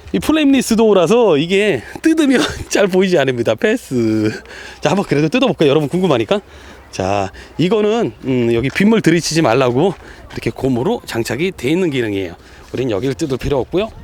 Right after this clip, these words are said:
궁금하니까 이 밑에라도 한번 뜯어볼게요. 여기. 자. 자, 그렇죠.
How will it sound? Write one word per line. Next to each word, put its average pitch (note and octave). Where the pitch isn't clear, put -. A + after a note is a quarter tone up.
궁금하니까 D3+
이 C#3
밑에라도 B2+
한번 C3+
뜯어볼게요. F3+
여기. C3+
자. -
자, E3+
그렇죠. A#3+